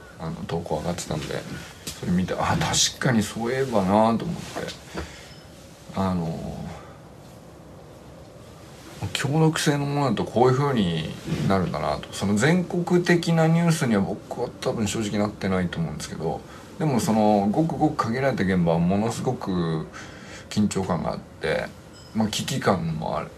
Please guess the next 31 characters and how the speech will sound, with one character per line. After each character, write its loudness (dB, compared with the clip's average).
あ 0
り、 -4
な 0
ん 0
だ 0
っ -10
た 2
ら 2
死 2
と 0
隣 2
り 2
合 2
わ -2
せ -6
ぐ -6
ら -2
い -6
の、 -10
お、 -4
こ -4
と -2
に -4
な -2
る -2
わ -6
け -16
で -14
す -14
よ -12
ね。 -4